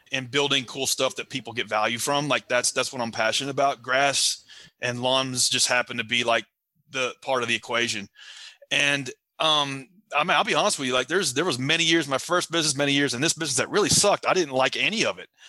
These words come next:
but it was just like, I'm always going to be working on my best idea by default. Like, there isn't a converse-, there isn't an internal conversation there. It's like, okay, no, no matter what, I'm working on my best thing. This is my best thing.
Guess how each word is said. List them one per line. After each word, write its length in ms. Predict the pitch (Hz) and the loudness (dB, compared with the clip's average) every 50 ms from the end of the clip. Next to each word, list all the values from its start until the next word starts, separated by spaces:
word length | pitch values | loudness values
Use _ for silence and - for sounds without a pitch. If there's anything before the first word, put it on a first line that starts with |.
| - - 135 | -20 -20 -6
but 180 | 127 147 143 123 - | -2 -2 -2 0 0
it 100 | 151 156 | -2 0
was 140 | 156 151 - | 2 2 2
just 180 | 190 180 - | 2 4 2
like, 140 | 180 156 156 | 2 2 0
I'm 100 | 160 160 156 | 0 -2 0
always 480 | 151 160 170 175 180 180 170 175 160 139 | 0 2 2 4 4 4 4 2 2 0
going 220 | 151 156 151 151 | 0 0 0 0
to 60 | 147 | 0
be 80 | 139 143 | 0 -2
working 300 | 135 139 147 139 - 143 | 0 0 -2 -2 0 -2
on 80 | 139 131 | 0 2
my 80 | 131 | 0
best 260 | 127 123 131 123 - | 0 2 0 2 2
idea 480 | 131 117 113 117 135 147 123 104 101 95 - _ | 2 2 0 2 0 0 0 0 -2 -6 -10 _
by 160 | 117 127 131 | 0 0 0
default. 580 | 127 117 - - 147 135 113 87 - - - - _ _ - - - - _ _ _ _ _ | 0 -2 -6 -2 0 0 0 -2 -4 -8 -8 -8 _ _ -20 -20 -20 -20 _ _ _ _ _
Like, 160 | 123 117 - | -4 -4 0
there 140 | - 135 139 | 0 2 2
isn't 220 | 147 147 127 151 | 2 2 0 0
a 180 | 143 135 127 123 | 0 0 0 -2
converse-, 340 | - - 139 131 127 123 113 | -2 0 0 0 0 -2 -4
there 140 | 110 147 151 | 0 0 0
isn't 180 | 170 165 175 147 | 2 2 0 0
an 80 | 127 | 0
internal 380 | 147 143 135 - - 143 127 120 | -2 -2 -2 -2 0 0 -2 0
conversation 680 | - - 123 120 117 - - 143 151 151 - 135 120 | 0 0 0 0 0 0 2 2 2 2 2 0 -2
there. 220 | 113 107 104 101 107 | -4 -4 -2 -2 0
It's 140 | 110 - - | 0 0 0
like, 160 | 120 113 - | 0 -2 -2
okay, 240 | 131 120 - 139 131 | -6 -2 -2 -2 0
no, 160 | 135 131 131 - | -2 -4 -4 -4
no 140 | 131 143 | -4 -2
matter 220 | 156 185 196 175 147 | 2 2 2 2 0
what, 400 | 131 147 175 170 160 139 131 - _ - - - - _ - | 0 0 2 2 4 2 0 -4 _ -20 -20 -20 -20 _ -10
I'm 140 | 127 127 | -10 -4
working 240 | 139 160 156 - 160 | -2 -2 -2 0 0
on 40 | 143 | 2
my 100 | 135 131 | 2 2
best 220 | 123 139 131 - | 2 2 0 2
thing. 200 | - 147 143 131 | 2 2 0 2
This 180 | 131 151 143 - | 2 2 0 2
is 60 | 151 | 2
my 80 | 156 139 | 0 0
best 260 | 123 139 127 - - | 2 2 0 0 2
thing. 460 | - 180 175 160 139 131 127 131 123 | 4 4 4 4 4 2 0 -4 -10